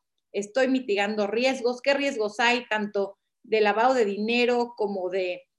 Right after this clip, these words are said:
como de derechos humanos, de discriminación en mis procesos laborales, ¿no? O sea, realmente, eh, es analizar de, de forma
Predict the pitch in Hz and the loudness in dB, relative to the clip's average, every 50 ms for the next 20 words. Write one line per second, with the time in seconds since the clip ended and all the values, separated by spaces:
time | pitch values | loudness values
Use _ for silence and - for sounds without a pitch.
0 | _ _ _ _ - 226 214 208 208 208 220 214 220 214 226 226 220 233 214 220 | _ _ _ _ 0 0 2 2 2 2 4 4 6 4 4 4 2 -2 -6 -4
1 | 220 202 208 220 233 240 240 247 247 233 226 196 196 202 208 - 180 190 196 202 | -4 -2 0 2 2 4 4 2 2 2 2 2 2 2 -2 -4 -6 -4 -4 -4
2 | 196 196 190 190 - 233 226 233 247 247 233 202 190 - - - 190 190 214 226 | -6 -6 -6 -6 0 0 2 2 2 0 0 -2 -4 -6 -6 -6 -6 -2 -2 -2
3 | 226 226 226 190 180 185 185 196 208 220 233 240 247 240 233 226 226 262 - - | -2 -2 -2 0 0 2 2 2 4 4 4 2 2 0 0 -2 -2 -4 -4 -6
4 | 185 - 208 202 202 196 - - 202 214 208 220 226 226 233 226 208 220 240 233 | -4 -2 0 0 0 -2 -4 -4 -2 -2 -2 0 -2 -4 -4 -6 -2 0 0 0
5 | 226 226 - _ _ _ _ _ _ _ - 190 190 185 180 180 175 175 - - | 0 -2 -6 _ _ _ _ _ _ _ -6 -4 -2 -2 -2 -2 -4 -6 -8 -6
6 | 214 208 214 247 240 240 220 208 185 185 - - 214 214 226 - - - _ - | -6 -4 -2 0 0 0 0 0 -2 -4 -2 0 0 0 0 -2 -10 -18 _ -20
7 | - _ _ _ _ _ - _ _ 202 202 220 220 220 226 214 220 - 233 240 | -20 _ _ _ _ _ -20 _ _ -4 0 0 0 0 0 -4 -4 -2 -2 -2
8 | 240 240 247 254 254 - | 0 0 0 -2 -2 -4